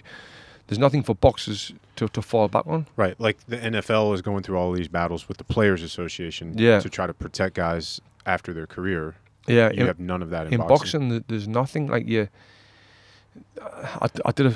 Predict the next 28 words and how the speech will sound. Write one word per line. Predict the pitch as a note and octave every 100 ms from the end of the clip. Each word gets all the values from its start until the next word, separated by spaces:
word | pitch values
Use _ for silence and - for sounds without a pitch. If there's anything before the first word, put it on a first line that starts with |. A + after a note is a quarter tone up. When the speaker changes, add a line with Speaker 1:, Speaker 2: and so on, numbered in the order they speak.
| -
Speaker 1:
blog | A#2+ A#2+
Speaker 2:
S- | A2
Speaker 1:
about | A2+
the | A2
time | - A#2 A2
life | A2 A2+
of | G2+
a, |
of | - F#2+
a |
boxer. | - B2+ - C#3
When | A2+ A2
you |
start | A2 A#2+ A2
boxing, | A2+ A#2 - A2+
you | G2+
want, | G#2+ A2
want | G#2
to |
be | G2+
champion, | G2+ A#2+ A#2+ B2+ A#2 A2
and | G#2 G2+ G2
you, | G2+ G#2
you | G2
meet, | G#2 -
'cause, | - A#2
'cause, | - G#2+ - _ - - - - _ _ - D4+ - -
uh, | B2 A#2 G#2